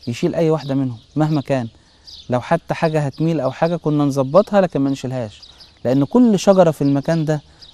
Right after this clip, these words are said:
لها ذكرى معاه، كل حاجة في الم-، كل، كل جزء في المكان ده لها ذكرى عند قداسة البابا.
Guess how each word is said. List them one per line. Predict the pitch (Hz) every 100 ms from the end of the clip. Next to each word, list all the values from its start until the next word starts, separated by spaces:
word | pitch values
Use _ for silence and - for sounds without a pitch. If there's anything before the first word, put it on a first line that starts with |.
| 147
لها | 160 143
ذكرى | 143 - 120
معاه، | 110 107 - - - _ - -
كل | 220 226 185 160
حاجة | - 196 165
في | -
الم-، | 139 135
كل، | - 226 196 160 -
كل | 233 240 202
جزء | 226 - 143
في |
المكان | 143 135 - 151
ده | 143 139 - - - - 147
لها | 160
ذكرى | 151 156 139
عند | 120 120
قداسة | 123 123 - 110
البابا. | 123